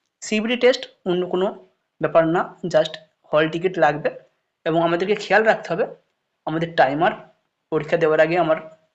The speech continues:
নাম, কোন পরীক্ষা দিচ্ছি সেটা এসেছে কিনা, এবং অবশ্যই ফটোটা যেন ঠিকঠাকভাবে আসে।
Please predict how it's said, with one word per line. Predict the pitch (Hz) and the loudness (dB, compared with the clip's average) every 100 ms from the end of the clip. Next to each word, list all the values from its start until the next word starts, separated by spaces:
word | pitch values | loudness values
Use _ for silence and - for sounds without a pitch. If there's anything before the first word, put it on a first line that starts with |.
| _ _ _ _ _ _ _ - | _ _ _ _ _ _ _ -8
নাম, | 175 147 147 - - _ _ _ _ _ _ - | -2 0 0 -4 -14 _ _ _ _ _ _ -4
কোন | 165 | -4
পরীক্ষা | 165 156 - | -2 -4 -6
দিচ্ছি | 180 202 | -8 -6
সেটা | 170 151 | -4 -2
এসেছে | 151 151 160 | -2 -4 -4
কিনা, | 196 | 0
এবং | 226 220 302 - _ | 0 0 -4 -12 _
অবশ্যই | 156 185 - 254 277 - | -4 -4 -4 -4 -6 -10
ফটোটা | - - 170 - 240 | -14 -6 -6 -2 -4
যেন | 240 240 | -2 -6
ঠিকঠাকভাবে | 165 - 165 190 208 | -8 -8 -6 0 0
আসে। | 139 | 0